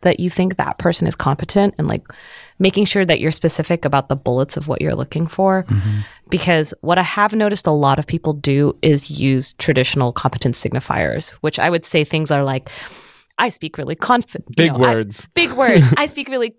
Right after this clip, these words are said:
Speaker 1: you know, confidently." Um, and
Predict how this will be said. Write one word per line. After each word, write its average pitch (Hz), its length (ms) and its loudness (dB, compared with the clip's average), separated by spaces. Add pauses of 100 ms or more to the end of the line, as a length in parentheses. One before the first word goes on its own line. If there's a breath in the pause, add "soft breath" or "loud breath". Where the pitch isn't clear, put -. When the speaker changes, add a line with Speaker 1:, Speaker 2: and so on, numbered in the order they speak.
(100)
Speaker 1:
you 226 160 -4
know, 175 160 0
confidently." 202 1000 0
Um, 156 520 0 (120)
and 180 380 -2